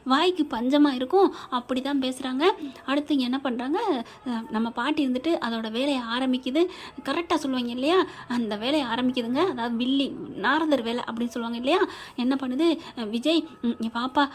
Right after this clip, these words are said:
பாப்பா பெருசாயிட்டே வர்றா, அவளை கவனிக்கிறதுக்கு எங்களாலே முடியாது." "உங்களெல்லாம் நான் கவனிக்க சொல்லலையே பாட்டி" அப்படிங்கிறாங்க. "அஹ், இல்லப்பா, அது வந்து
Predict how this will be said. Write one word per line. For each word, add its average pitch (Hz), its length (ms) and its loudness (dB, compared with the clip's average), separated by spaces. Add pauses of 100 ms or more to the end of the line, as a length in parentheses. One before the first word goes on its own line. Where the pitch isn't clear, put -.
(180)
பாப்பா 262 340 0 (320)
பெருசாயிட்டே 269 520 -2
வர்றா, 247 260 -4 (240)
அவளை 247 240 -2
கவனிக்கிறதுக்கு 254 560 -2
எங்களாலே 254 420 0
முடியாது." 254 420 0 (220)
"உங்களெல்லாம் 453 360 2
நான் 466 100 2
கவனிக்க 349 340 2
சொல்லலையே 320 400 0
பாட்டி" 240 340 -2
அப்படிங்கிறாங்க. 226 580 -4 (340)
"அஹ், 226 180 -2
இல்லப்பா, 269 380 0 (380)
அது 226 180 -4
வந்து 226 340 -2